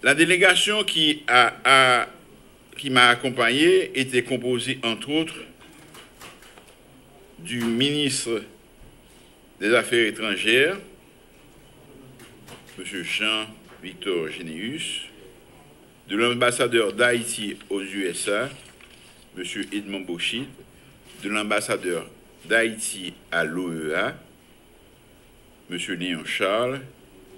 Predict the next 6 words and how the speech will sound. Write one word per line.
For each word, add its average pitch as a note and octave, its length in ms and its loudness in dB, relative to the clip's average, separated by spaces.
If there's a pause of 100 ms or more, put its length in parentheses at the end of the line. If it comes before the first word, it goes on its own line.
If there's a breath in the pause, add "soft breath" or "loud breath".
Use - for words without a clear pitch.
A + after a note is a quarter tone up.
(1000)
du F#3+ 120 -16
coordonnateur B2+ 1300 4 (320)
national G#2 760 0
pour E2+ 200 -12
cet A#2 220 -6
événement, G2 680 -2